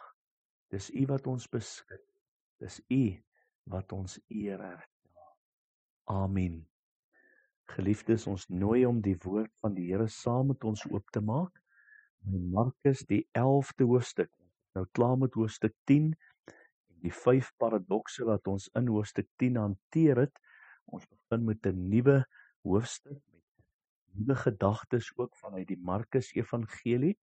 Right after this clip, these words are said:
uit Markus elf, ons gaan saam lees vanaf vers een tot en met die elfde vers. Markus elf vanaf vers een. En toe hulle naby Jerusalem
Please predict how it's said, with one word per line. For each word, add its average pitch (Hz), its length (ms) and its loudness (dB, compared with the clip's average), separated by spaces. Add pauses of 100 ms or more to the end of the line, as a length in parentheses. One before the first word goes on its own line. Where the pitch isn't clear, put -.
(640)
uit - 180 -10
Markus 110 480 -4 (120)
elf, 160 500 0 (540)
ons 90 120 -20 (100)
gaan 95 160 -4
saam 131 400 -2
lees 120 340 0
vanaf 104 320 -4
vers 95 340 -4 (180)
een 151 280 2 (640)
tot 107 220 -2
en 101 160 0
met 92 220 -2
die - 240 -4
elfde 104 460 -2
vers. 92 520 -4
Markus 98 460 -6
elf 156 480 0 (580)
vanaf 95 340 -4
vers 92 340 -2 (100)
een. 104 380 0 (840)
En 135 200 0
toe 180 140 4
hulle 175 160 4
naby 110 440 2
Jerusalem 101 720 0